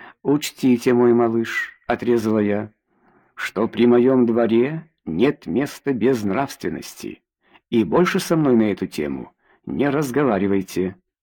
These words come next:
Заступничество меня не удивило.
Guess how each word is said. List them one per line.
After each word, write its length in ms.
Заступничество 1040
меня 300
не 220
удивило. 680